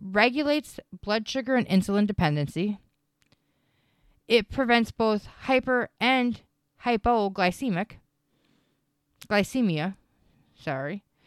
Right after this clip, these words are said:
It slows the progression of aids. It slows aging. It contributes in D N A repair and protection. It protects against dementia. It alleviates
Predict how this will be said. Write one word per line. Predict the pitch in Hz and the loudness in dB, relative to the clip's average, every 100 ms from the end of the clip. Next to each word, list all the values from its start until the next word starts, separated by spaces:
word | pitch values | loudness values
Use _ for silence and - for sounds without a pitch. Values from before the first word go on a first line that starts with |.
| _ _ | _ _
It | 220 - | -4 -2
slows | - 226 233 | 4 4 4
the | 214 | 4
progression | 262 - 180 - 226 | 4 6 6 4 0
of | 214 | 0
aids. | 156 147 165 - - _ _ _ | -4 -4 -6 -14 -20 _ _ _
It | 185 180 | -12 -10
slows | - 165 160 170 - | -8 -2 0 -2 -4
aging. | 214 240 180 120 151 - _ _ _ _ _ _ - | -4 -4 -4 -10 -14 -20 _ _ _ _ _ _ -4
It | 240 | 0
contributes | 311 285 - 285 285 - | 2 2 2 0 0 0
in | - 214 | 2 4
D | 180 208 | 4 4
N | 220 | 4
A | 220 | 4
repair | 226 - 185 170 185 | 2 2 2 4 2
and | 185 196 | 0 -2
protection. | 233 - 160 - 269 - _ _ _ _ _ _ _ _ _ - | -2 -2 -4 -4 -12 -12 _ _ _ _ _ _ _ _ _ -4
It | 233 | 0
protects | 254 247 196 - | 0 2 0 0
against | 202 180 185 - _ - - - - - _ _ _ _ - - | 0 0 0 -6 _ -20 -20 -20 -20 -20 _ _ _ _ -20 2
dementia. | 202 214 208 - - - _ _ _ _ _ _ _ _ _ _ _ _ _ _ _ _ - - | 6 8 6 2 -6 -20 _ _ _ _ _ _ _ _ _ _ _ _ _ _ _ _ -8 6
It | 240 | 8
alleviates | 233 240 240 240 233 - | 8 6 4 2 0 -6